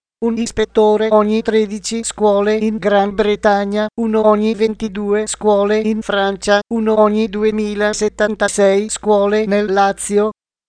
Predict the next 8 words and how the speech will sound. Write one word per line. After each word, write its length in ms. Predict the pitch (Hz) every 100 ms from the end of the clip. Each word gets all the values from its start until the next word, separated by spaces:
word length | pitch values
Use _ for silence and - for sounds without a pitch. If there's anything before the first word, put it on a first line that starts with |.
| 190
L'Invalsi 720 | 226 214 202 202 202 - 226
conta 480 | 220 208 202 190 202
trentuno 680 | 208 208 226 233 220 214 220
dipendenti 840 | 226 226 208 202 202 196 185 214
a 80 | 208
tempo 540 | 208 208 208 190 220
determinato. 920 | 214 208 214 208 214 208 196 185 202 202 _ _ 185
L'Indire, 600 | 220 208 208 202 190 208